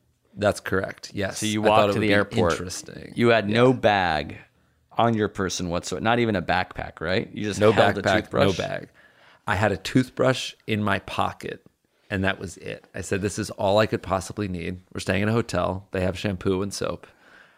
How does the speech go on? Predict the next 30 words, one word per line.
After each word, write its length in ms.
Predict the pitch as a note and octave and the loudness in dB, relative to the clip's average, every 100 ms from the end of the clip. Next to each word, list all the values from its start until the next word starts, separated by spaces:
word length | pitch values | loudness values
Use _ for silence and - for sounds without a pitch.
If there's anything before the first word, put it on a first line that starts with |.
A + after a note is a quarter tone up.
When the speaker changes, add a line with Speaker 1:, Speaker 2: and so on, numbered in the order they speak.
| _ | _
Speaker 1:
I'm 520 | G2+ F#2 F2+ F2 - _ _ - | -4 -2 -2 -6 -8 _ _ -4
wearing 480 | G2 G2 G#2 G#2+ | 2 4 4 2
the 60 | G#2+ | -2
clothes 320 | - G2+ G2 | -2 0 0
that 80 | G2 | 2
I'll 100 | G2 | 0
perform 480 | - G2+ - F#2+ F2+ | 0 -4 -4 -4 -4
in. 160 | F2+ G#2 _ _ _ | -6 -8 _ _ _
I'll 160 | G#2 F#2+ | 0 2
wake 240 | F#2+ F#2+ | 2 0
up 280 | G2 F#2+ - _ - | -2 -2 -8 _ -4
and 100 | F#2+ | 0
I'll 100 | F2+ | 2
wear 160 | F#2+ | 2
this 200 | F#2 F#2 | -2 -4
home. 240 | - F#2 F2+ - | 0 2 0 -4
Speaker 2:
<laughs> 80 | - | -12
Speaker 1:
It's 140 | - | -8
not 200 | F#2+ F2+ | -4 -4
gonna 120 | F#2+ F2+ | -4 -6
be 100 | F#2 | 0
that 240 | G2 F#2+ | 0 0
dirty. 400 | G2 F2+ F2+ E2+ _ _ _ _ - | -2 -2 -4 -8 _ _ _ _ -4
I 60 | |
have 100 | F2 | -4
the 60 | E2 | -4
toothbrush 600 | - G2+ - G#2+ F#2+ - - - | -4 -4 -2 -2 -2 -6 -10 -6
in 100 | G2 | -2
my 120 | F2+ F2+ | -2 -4
pocket. 560 | - - - - - | -4 -6 -6 -10 -10